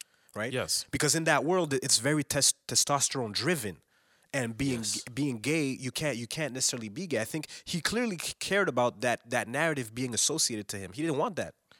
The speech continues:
Speaker 3: Again, we're, we're
Speaker 1: That's
Speaker 3: only
Speaker 1: one of
Speaker 3: going,
Speaker 1: the
Speaker 3: we're going,
Speaker 1: aspects.
Speaker 3: we're going off of what was said in the doc.
Speaker 1: In the
Speaker 3: I,
Speaker 1: doc,
Speaker 3: I,
Speaker 1: yeah,
Speaker 3: I have
Speaker 1: yeah,
Speaker 3: no
Speaker 1: no,
Speaker 3: idea
Speaker 1: I mean,
Speaker 3: what he thought. I have
Speaker 1: no,
Speaker 3: no
Speaker 1: there's
Speaker 3: idea
Speaker 1: no,
Speaker 3: what
Speaker 1: there's
Speaker 3: he
Speaker 1: no
Speaker 3: thought.
Speaker 1: way of thinking, but
Speaker 3: I have no idea what he
Speaker 1: you know.
Speaker 3: thought. But
Speaker 2: Me at first, me at first,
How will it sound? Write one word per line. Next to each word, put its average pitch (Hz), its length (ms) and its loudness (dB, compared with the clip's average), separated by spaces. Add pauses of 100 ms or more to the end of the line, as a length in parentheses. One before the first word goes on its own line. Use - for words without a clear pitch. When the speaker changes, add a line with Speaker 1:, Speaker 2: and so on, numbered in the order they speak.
(200)
Speaker 3:
Again, 131 340 0 (340)
we're, 143 200 0
we're 151 180 0
Speaker 1:
That's 160 160 8
Speaker 3:
only 196 100 6
Speaker 1:
one 220 140 10
of 175 60 6
Speaker 3:
going, 143 100 4
Speaker 1:
the 131 60 8
Speaker 3:
we're 123 60 8
going, 202 200 8
Speaker 1:
aspects. 151 140 6
Speaker 3:
we're 160 180 8
going 185 180 6
off 139 200 2
of 107 60 -6
what 110 180 2
was 92 100 0
said 107 160 2
in 87 80 -10
the 80 80 -12
doc. - 380 -4
Speaker 1:
In 170 100 0
the 156 60 4
Speaker 3:
I, - 20 2
Speaker 1:
doc, - 220 4
Speaker 3:
I, 143 40 8
Speaker 1:
yeah, 151 60 8
Speaker 3:
I - 40 8
have 214 100 4
Speaker 1:
yeah, 190 100 0
Speaker 3:
no 147 100 2
Speaker 1:
no, 143 60 6
Speaker 3:
idea 120 260 2
Speaker 1:
I 120 80 4
mean, 117 120 0
Speaker 3:
what 104 120 0
he 104 80 -4
thought. 98 300 -4 (420)
I 131 160 4
have 98 80 0
Speaker 1:
no, 143 80 4
Speaker 3:
no 113 60 2
Speaker 1:
there's 110 180 0
Speaker 3:
idea 110 140 -4
Speaker 1:
no, - 60 -8
Speaker 3:
what - 80 -10
Speaker 1:
there's 113 100 -4
Speaker 3:
he 131 60 -6
Speaker 1:
no 143 80 0
Speaker 3:
thought. 131 80 0
Speaker 1:
way 139 60 2
of 113 100 -2
thinking, 117 420 -6
but 95 280 -6
Speaker 3:
I 117 120 -4
have 92 100 -6
no 92 80 -10
idea 85 300 -12
what 76 160 -16
he 120 60 -12
Speaker 1:
you 113 60 -6
know. 101 120 -6
Speaker 3:
thought. 107 200 -12
But 131 100 -6
Speaker 2:
Me 165 120 0
at 147 160 4
first, 156 340 0
me 139 120 -6
at 139 100 -4
first, 139 220 0